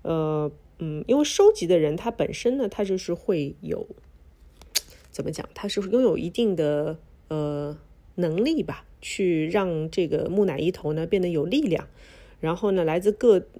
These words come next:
来自各地的各种的骷髅头啊，都会聚集在他们手中啊。具体的从哪里来，我也不是太清楚。然后呢，这些，嗯，有一位收集骷髅头的夫人啊，她的名字叫做艾丽夫人，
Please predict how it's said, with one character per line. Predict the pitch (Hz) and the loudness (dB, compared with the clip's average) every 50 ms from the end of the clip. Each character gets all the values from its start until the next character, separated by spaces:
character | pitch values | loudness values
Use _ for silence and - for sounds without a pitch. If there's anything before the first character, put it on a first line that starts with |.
| - - - | -20 -10 -2
来 | - 185 190 | 0 0 0
自 | 196 - | 0 -2
各 | 208 - 269 247 202 | -4 2 6 6 6
地 | 185 226 220 185 156 | 6 4 0 0 0
的 | 165 160 | 0 2
各 | - 262 247 185 | 4 4 4 6
种 | 170 160 - - - | 4 0 -4 -4 -8
的 | - - - - - - | -8 -8 -8 -8 -10 -10
骷 | - - 170 | -6 -4 -2
髅 | 165 170 | -2 -2
头 | - - - - | -4 -6 -10 -10
啊， | - 139 135 - - - | -8 -8 -8 -10 -8 -4
都 | - 175 175 | -4 -2 2
会 | 190 165 151 147 147 | 4 4 4 4 0
聚 | 143 - 233 208 | -2 -4 -6 -6
集 | 175 160 | -4 -4
在 | 156 160 151 156 | -4 -4 -4 -4
他 | - 151 | -4 -6
们 | 151 160 | -8 -6
手 | - - - | -6 -8 -10
中 | - - - - | -10 -10 -12 -12
啊。 | - - 135 - - - | -10 -12 -12 -14 -14 -14
具 | - 185 180 | -10 -10 -10
体 | - - 156 156 | -10 -10 -10 -8
的 | 147 147 151 - - - - - - - | -8 -8 -8 -10 -16 -20 -20 -20 -14 -8
从 | - 165 165 | -4 -4 -2
哪 | 156 160 | -2 0
里 | 185 170 147 | 0 0 0
来， | - - - 143 | -2 -2 -4 -2
我 | 156 165 | 0 0
也 | 156 | 0
不 | 156 160 | -2 -2
是 | 156 175 | -6 -6
太 | - - 196 | -6 -4 -6
清 | 170 - 190 196 | -4 -4 -4 -4
楚。 | 196 - - - - - - - - - - | -4 -6 -8 -12 -12 -12 -20 -20 -18 -8 -2
然 | - - 240 | 2 4 4
后 | 269 285 269 | 6 6 6
呢， | 247 240 233 226 | 8 8 6 6
这 | 220 262 254 | 6 2 0
些， | 247 - 247 247 240 240 247 - - - _ - - - | 2 6 8 8 8 6 4 -2 -12 -20 _ -20 -14 -8
嗯， | - 190 180 175 180 - | -4 -4 -2 -2 -2 2
有 | - 180 | 6 8
一 | 190 | 8
位 | 214 240 254 | 8 8 8
收 | - - 285 277 | 6 4 2 2
集 | - 240 | 2 0
骷 | - - 254 | -2 2 2
髅 | 240 247 | 2 2
头 | 247 - 175 175 | 4 2 2 2
的 | 180 196 | 2 0
夫 | - - - 262 | -2 0 0 2
人 | 240 202 156 | 4 4 2
啊， | 147 - | 2 -2
她 | - 202 | -4 -4
的 | 190 | -2
名 | 175 180 185 | -2 -2 -4
字 | 185 | -2
叫 | 185 208 196 | -2 -2 0
做 | 196 - | 0 -2
艾 | - - 285 202 | 0 0 0 0
丽 | 175 180 160 | 0 -2 -6
夫 | 156 - - 156 | -8 -6 -2 -2
人， | 143 135 - - | -2 -2 -2 -6